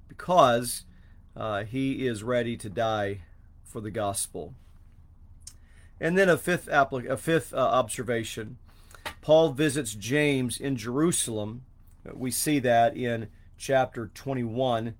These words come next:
uh, verse seventeen. And I just want to point this out by way of observation. He visits James in Jerusalem, and this James is the brother of Jesus.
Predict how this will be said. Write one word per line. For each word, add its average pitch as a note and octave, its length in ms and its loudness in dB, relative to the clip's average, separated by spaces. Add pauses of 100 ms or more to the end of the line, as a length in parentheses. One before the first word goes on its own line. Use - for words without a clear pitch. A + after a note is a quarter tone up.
(380)
uh, F#2+ 280 -8
verse A#2 280 -6
seventeen. A#2 880 -4
And B2 80 0
I C#3+ 60 6
just D3 160 -4
want C3+ 180 -2
to F#2+ 60 -14
point D3+ 240 0
this C3 160 -4
out C#3+ 140 0
by C3 60 -4
way C3 120 2
of A#2+ 80 0
observation. A#2+ 760 0 (360)
He B2+ 140 -4
visits C#3 400 -2
James D3 340 0
in C3 100 -4
Jerusalem, A2+ 680 -2 (420)
and A#2+ 220 -4
this D#3+ 200 0
James B2 680 0
is A#2+ 380 -4
the A#2 100 -4
brother B2+ 480 0
of G2+ 220 -6
Jesus. G2 800 -6